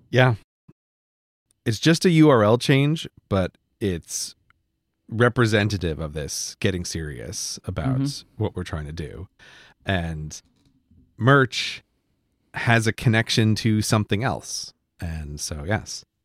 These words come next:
Speaker 1: the Sidekick Notepad, it is fantastic. Mike has poured his heart into many details. It has been hand assembled in London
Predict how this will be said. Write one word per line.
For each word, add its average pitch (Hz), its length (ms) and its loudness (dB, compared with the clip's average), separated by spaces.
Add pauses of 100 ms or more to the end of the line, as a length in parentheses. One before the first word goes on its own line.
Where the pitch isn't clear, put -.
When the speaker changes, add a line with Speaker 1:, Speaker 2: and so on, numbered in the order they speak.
(640)
Speaker 1:
the 87 520 -4 (140)
Sidekick 113 400 0
Notepad, - 520 -6 (760)
it 98 120 4
is 107 420 2 (280)
fantastic. - 880 -2 (800)
Mike 110 280 4
has 104 500 -2 (420)
poured 135 640 2
his 123 200 4
heart - 560 2 (200)
into 101 320 -2
many 113 300 4
details. 104 800 -4 (680)
It - 60 -6
has 104 120 -2
been 110 340 0
hand 156 540 4
assembled 139 760 4 (400)
in 120 220 6
London 92 520 2